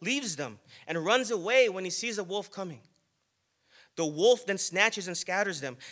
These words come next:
This happens because he is a hired hand and doesn't care about the sheep. But Jesus says, "I am the good shepherd. I know my own, and my own know me. Just as the Father knows me,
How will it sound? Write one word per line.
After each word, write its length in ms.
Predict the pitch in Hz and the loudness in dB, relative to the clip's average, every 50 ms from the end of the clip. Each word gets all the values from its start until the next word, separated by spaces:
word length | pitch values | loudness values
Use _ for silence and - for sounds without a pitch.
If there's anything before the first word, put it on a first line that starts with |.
| - _ | -10 _
This 200 | - 214 202 - | 0 2 2 4
happens 320 | 196 220 240 240 240 220 165 | 4 4 4 4 4 0 -2
because 380 | 175 170 - 214 240 233 170 | -4 -4 -2 0 0 0 0
he 180 | - 185 196 196 | -4 -6 -4 -4
is 120 | 208 180 | -4 -4
a 60 | 196 | -4
hired 300 | 160 175 196 202 202 190 | -6 -4 -4 -4 -4 -6
hand 320 | 165 160 185 214 196 151 139 | -6 -8 -6 -6 -6 -8 -8
and 140 | 147 147 139 | -10 -8 -6
doesn't 260 | 151 175 170 180 - | -4 -4 -4 -6 -8
care 160 | - 180 185 | -6 -4 -4
about 220 | 190 156 151 147 - | -4 -4 -6 -10 -10
the 60 | 135 | -10
sheep. 400 | - - - 196 175 - _ _ _ _ _ _ _ _ _ _ _ - - _ _ _ _ _ | -10 -10 -10 -10 -12 -16 _ _ _ _ _ _ _ _ _ _ _ -20 -20 _ _ _ _ _
But 280 | 135 131 - _ _ - | -10 -10 -10 _ _ -12
Jesus 280 | - 156 151 156 147 | -10 -10 -8 -8 -8
says, 160 | - 160 135 - - - | -8 -8 -10 -12 -10 -6
"I 380 | 143 156 175 196 185 156 127 107 110 | -4 -2 0 0 0 -2 -2 -6 -12
am 100 | - 113 | -16 -16
the 80 | 110 110 | -16 -14
good 160 | - 110 98 | -14 -12 -12
shepherd. 420 | - - - 95 - - 92 90 _ _ _ _ - - _ _ _ | -10 -12 -12 -14 -18 -20 -20 -20 _ _ _ _ -20 -20 _ _ _
I 180 | - 151 196 220 | 0 0 2 2
know 200 | 214 196 185 185 | 0 -2 -4 -6
my 220 | 175 165 156 151 | -6 -6 -6 -8
own, 400 | - - 123 117 113 113 107 104 _ _ _ _ _ _ _ _ _ _ _ _ _ _ _ _ _ - | -8 -10 -12 -12 -12 -14 -16 -20 _ _ _ _ _ _ _ _ _ _ _ _ _ _ _ _ _ -8
and 140 | 143 139 | -6 -4
my 120 | 131 123 117 - | -4 -6 -6 -4
own 280 | 135 151 165 175 165 | -4 -4 -2 -4 -4
know 180 | 147 143 139 127 | -6 -8 -10 -10
me. 300 | 120 117 110 104 95 - _ _ _ _ _ _ _ _ - - - _ _ | -10 -10 -12 -12 -14 -18 _ _ _ _ _ _ _ _ -20 -20 -20 _ _
Just 320 | - - 175 202 208 - - | 0 4 4 6 6 4 0
as 140 | 170 180 156 | -2 -4 -4
the 80 | 170 | -4
Father 380 | - - 165 175 196 196 190 170 | -4 0 2 4 4 4 2 0
knows 360 | 147 147 147 180 202 180 165 | 0 0 2 2 0 0 -2
me, 340 | 180 190 196 202 196 170 | -2 -2 -2 -4 -4 -8